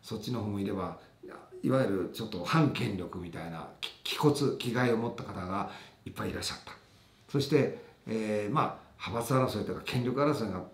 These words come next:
確かにすごかったけれども、えー、自分たちはその、主流派じゃない時は、まあ、だけど、ちゃんとこう、自民党が、まあ、まっすぐ行くようにね、ちゃんとこ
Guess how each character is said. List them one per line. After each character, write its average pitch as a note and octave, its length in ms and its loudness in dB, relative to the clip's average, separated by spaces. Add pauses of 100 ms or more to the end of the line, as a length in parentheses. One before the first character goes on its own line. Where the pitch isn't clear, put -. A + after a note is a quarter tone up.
確 E3 240 0
か G#2+ 80 -2
に F2+ 100 -4
す - 140 -6
ご F3+ 120 6
か F#3 120 4
っ - 80 0
た C3 80 0
け G#2 80 -2
れ G#2 60 -2
ど G2 120 0
も、 A2 300 -2 (400)
え G2 640 -2
ー、 G2 220 -6
自 G#2 180 -4
分 B2+ 140 0
た G#2+ 100 -4
ち G#2+ 160 -4
は G#2 240 0
そ A2+ 140 -6
の、 F#2+ 280 -4 (460)
主 - 280 6
流 G3 120 12
派 F3+ 180 12
じ F3+ 80 8
ゃ E3+ 40 6
な E3+ 80 6
い D3+ 40 6
時 A2 200 0
は、 F2 240 -4 (1080)
ま A2+ 180 0
あ、 F#2+ 40 -4
だ C#3 120 4
け E3 100 4
ど、 G2+ 360 2 (200)
ち - 140 2
ゃ C3+ 40 6
ん B2 100 4
と B2+ 280 2
こ A2 440 2
う、 - 40 -18 (280)
自 A#2+ 100 0
民 A#2+ 140 0
党 A#2+ 180 0
が、 A2+ 300 0 (480)
ま B2+ 140 -4
あ、 G2 80 -2
ま G#2 280 0
っ - 20 0
す D3 200 4
ぐ B2+ 80 4
行 - 120 0
く A2 60 -2
よ G#2+ 80 2
う G2+ 40 -2
に G2 100 -2
ね、 A#2 300 -2
ち - 100 -2
ゃ A#2+ 40 0
ん C#3+ 100 -2
と D#3 120 0
こ D3 420 4